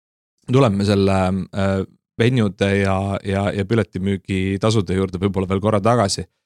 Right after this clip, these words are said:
aga, äh, kuidas sa üldse tänast, äh, Eesti kontserdimaastikku näed?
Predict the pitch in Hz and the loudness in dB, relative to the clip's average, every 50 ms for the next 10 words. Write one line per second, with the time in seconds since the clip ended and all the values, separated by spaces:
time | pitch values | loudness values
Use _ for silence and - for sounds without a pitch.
0 | _ _ _ _ _ _ - 98 101 98 - - 101 101 101 101 101 104 101 98 | _ _ _ _ _ _ -4 -2 -2 -2 0 0 0 2 2 2 2 2 0 -2
1 | - - - - - - - - - - _ _ _ _ - 156 165 165 110 - | -4 -8 -10 -12 -12 -10 -12 -12 -12 -14 _ _ _ _ 0 2 2 2 2 2
2 | - 123 147 156 - - - 104 98 98 95 - 117 131 135 107 92 - - _ | 2 2 2 2 0 -2 0 2 2 2 2 2 0 0 0 0 -2 -2 -6 _
3 | _ _ - 98 95 92 90 92 - _ _ _ _ _ - 113 117 127 117 - | _ _ -2 0 0 0 0 -2 -6 _ _ _ _ _ -4 0 0 2 0 -2
4 | _ - 104 98 98 98 98 95 98 101 98 - _ _ _ _ _ _ _ _ | _ -2 -2 0 0 0 0 -2 -2 -4 -6 -8 _ _ _ _ _ _ _ _
5 | _ _ - 113 117 - - 98 87 - 98 104 107 104 - - - 90 - - | _ _ 0 0 0 0 -2 -6 -4 -2 0 0 0 0 -2 -4 -8 -10 -8 -4
6 | - 104 110 98 92 - _ | -2 -2 0 0 -2 -4 _